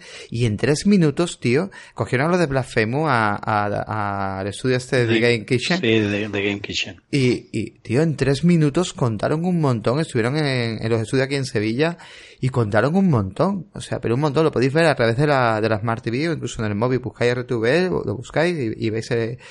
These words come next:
Speaker 1: el penúltimo programa que es donde están ellos. Y, tío, coño, no es tan difícil, si en España lo hacemos y, y, y, y se han hecho programas tan buenos, coño, no sé por qué lo hacen tan, tan malamente. No, no sé cuál es el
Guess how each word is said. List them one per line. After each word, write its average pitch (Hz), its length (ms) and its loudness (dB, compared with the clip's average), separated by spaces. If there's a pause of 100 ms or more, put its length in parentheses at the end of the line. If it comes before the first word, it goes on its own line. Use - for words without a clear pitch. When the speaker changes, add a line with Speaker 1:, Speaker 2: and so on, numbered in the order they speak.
(140)
Speaker 1:
el 113 140 -4
penúltimo 131 480 0
programa 120 380 0
que 117 220 0
es 107 100 -4
donde 113 180 -4
están 107 260 -6
ellos. 107 240 -2 (640)
Y, 123 140 -6
tío, 156 480 -2 (340)
coño, 120 240 -4
no 147 80 -2
es 127 120 -6
tan - 180 0
difícil, 170 480 0
si - 100 -14
en 117 60 -8
España 110 400 -4
lo 156 60 4
hacemos 143 580 -2
y, 113 40 -2
y, 107 120 -4
y, 110 1040 -6
y 113 40 -8
se 113 100 -6
han 107 60 -4
hecho 117 200 -4
programas 120 460 -4 (420)
tan 117 200 0
buenos, 127 320 -2
coño, 123 380 -4 (240)
no 117 260 -6
sé - 220 -4
por - 160 -6
qué 117 60 -2
lo 107 80 -2
hacen 104 260 -10
tan, 98 380 -10
tan 107 180 -6
malamente. 101 640 -10
No, 107 340 -12
no 107 160 -8
sé 151 160 -4
cuál 120 200 0
es 110 120 -6
el - 100 -8